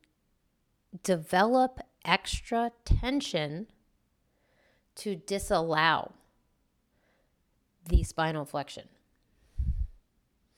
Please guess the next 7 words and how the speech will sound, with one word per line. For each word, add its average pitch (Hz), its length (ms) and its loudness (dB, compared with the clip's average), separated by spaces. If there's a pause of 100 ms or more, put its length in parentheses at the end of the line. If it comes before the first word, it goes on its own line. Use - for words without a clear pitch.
(760)
Think 202 200 0
about 170 200 0
that. 143 180 -2
That 185 180 0
is 208 160 0
a 175 100 2
perfect - 960 -2